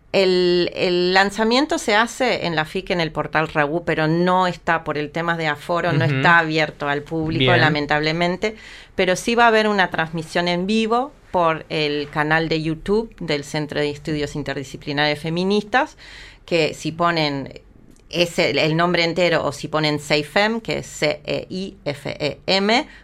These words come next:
Speaker 1: van a encontrarlo. Eh, también se va a transmitir por la, el canal de YouTube de la, de la udelar.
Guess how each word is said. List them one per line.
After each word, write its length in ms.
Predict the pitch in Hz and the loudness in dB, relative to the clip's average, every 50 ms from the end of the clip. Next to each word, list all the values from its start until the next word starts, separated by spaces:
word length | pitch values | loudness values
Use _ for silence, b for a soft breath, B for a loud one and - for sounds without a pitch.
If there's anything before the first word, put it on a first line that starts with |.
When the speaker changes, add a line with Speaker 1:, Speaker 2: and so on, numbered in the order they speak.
| B | B
Speaker 1:
van 160 | - 151 147 | -2 0 0
a 40 | 151 | 0
encontrarlo. 920 | 151 147 151 156 151 147 156 175 170 175 180 - 196 202 214 233 262 285 B B B B B B B B B B | 0 -2 -2 -4 -4 0 2 2 4 4 4 2 2 2 2 2 0 -2 B B B B B B B B B B
Eh, 240 | - 175 175 165 - | 2 2 4 4 4
también 420 | - 170 165 170 170 190 208 208 | 2 0 0 0 2 2 0 0
se 140 | 202 - 185 | 0 -2 -2
va 80 | 165 165 | 0 0
a 80 | 156 | 0
transmitir 440 | 165 156 151 151 147 147 156 151 147 | 0 -2 -4 -4 -6 -8 -8 -10 -8
por 140 | - 147 147 | -8 -8 -6
la, 160 | 143 143 143 | -4 -4 -4
el 240 | - - 143 139 135 | -4 -4 -6 -6 -6
canal 300 | - 143 139 143 139 139 | -6 -6 -4 -4 -4 -2
de 120 | 139 147 | -4 -4
YouTube 320 | 135 139 147 - 147 143 - - | -6 -6 -10 -12 -14 -14 -8 -6
de 100 | 143 135 | -6 -6
la, 140 | 120 123 | -4 -6
de 260 | - - 123 117 139 131 | -8 -8 -6 -6 -4 -2
la 160 | 131 139 131 | -2 -2 -2
udelar. 400 | 127 123 127 101 - - 156 | -2 -4 -4 -6 -6 -8 -10